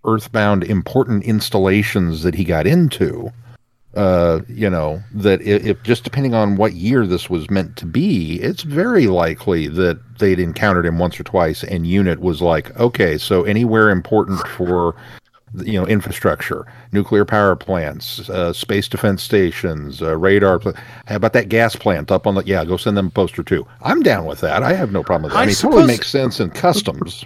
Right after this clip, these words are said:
Speaker 2: I
Speaker 1: because,
Speaker 2: sup-,
Speaker 1: you know, he's traveling,
Speaker 2: I
Speaker 1: but
Speaker 2: suppose it depends on when this is set, though, too, because if he doesn't encounter the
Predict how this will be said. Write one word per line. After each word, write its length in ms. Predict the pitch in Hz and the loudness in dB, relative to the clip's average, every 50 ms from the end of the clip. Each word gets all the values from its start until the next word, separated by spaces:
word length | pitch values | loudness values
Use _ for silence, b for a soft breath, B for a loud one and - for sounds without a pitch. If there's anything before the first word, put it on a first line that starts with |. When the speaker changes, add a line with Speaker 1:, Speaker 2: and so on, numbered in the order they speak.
| - | -2
Speaker 2:
I 140 | 175 175 190 | 0 2 2
Speaker 1:
because, 140 | 185 - 202 185 175 | 2 2 2 0 0
Speaker 2:
sup-, 60 | - | 0
Speaker 1:
you 40 | 160 | -2
know, 120 | 135 90 78 | -2 -2 -2
he's 160 | 117 131 - | -4 -8 -6
traveling, 540 | - - 220 226 143 90 80 69 - 73 - - | -2 0 2 2 2 0 -2 -6 -8 -12 -6 -2
Speaker 2:
I 120 | 160 175 | 0 0
Speaker 1:
but 80 | - - | 0 0
Speaker 2:
suppose 460 | - 269 - - - 214 240 247 226 | -2 -4 -4 -2 -2 0 0 0 -4
it 80 | 226 - | -6 -12
depends 340 | - 131 - - 160 156 147 | -8 0 0 0 0 0 -2
on 160 | 147 127 127 | -6 -6 -6
when 160 | 123 131 131 | -8 -8 -8
this 240 | 131 123 117 - - | -8 -8 -8 -10 -12
is 100 | 92 90 | -14 -14
set, 400 | - - - 135 123 113 - _ | -14 -10 -8 -8 -8 -8 -10 _
though, 180 | - 104 101 101 | -14 -14 -14 -14
too, 400 | - - - - 233 196 139 117 | -14 -16 -10 -8 -6 -6 -6 -6
because 500 | 104 110 107 - - 123 120 117 110 - - | -6 -10 -10 -8 -6 -6 -6 -6 -6 -10 -12
if 160 | 127 123 - | -12 -12 -10
he 80 | 135 127 | -12 -8
doesn't 300 | 127 170 196 196 - 196 | -6 -6 -6 -6 -6 -10
encounter 640 | 156 123 113 110 - - 151 151 151 143 127 117 113 101 b b b b b b b b b b b - 123 | -10 -12 -12 -14 -12 -8 -6 -6 -4 -4 -4 -6 -8 -8 b b b b b b b b b b b -14 -8
the 540 | 117 131 127 127 123 120 120 117 120 131 | -6 -4 -4 -2 -4 -4 -4 -6 -8 -10